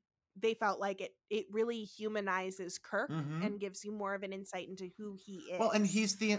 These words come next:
Speaker 2: his behavior is the inspiration for what he's going to do next.
Speaker 1: Exactly.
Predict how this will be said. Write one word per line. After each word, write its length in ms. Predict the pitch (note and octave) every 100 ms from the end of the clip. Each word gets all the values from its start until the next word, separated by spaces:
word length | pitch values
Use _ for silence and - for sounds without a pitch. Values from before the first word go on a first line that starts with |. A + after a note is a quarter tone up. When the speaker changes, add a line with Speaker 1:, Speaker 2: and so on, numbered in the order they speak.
| D#3+
Speaker 2:
his 220 | F3 G3+
behavior 460 | G3 E3+ G3 G#3+ F3
is 180 | D3+ C3
the 160 | D#3+
inspiration 720 | D#3+ - D3 C3+ C#4 - F3+
for 380 | F3 D#3+ D#3 D3+ -
what 160 | C3
he's 180 | D3+ E3
going 260 | A#2+ C#3+ E3+
to 80 | E3
do 180 | C3
next. 680 | C3 D#4+ - - - - - _ _ _ - _ _
Speaker 1:
Exactly. 960 | A3 F#3+ F#3 G#3 A3+ D#4+ - - -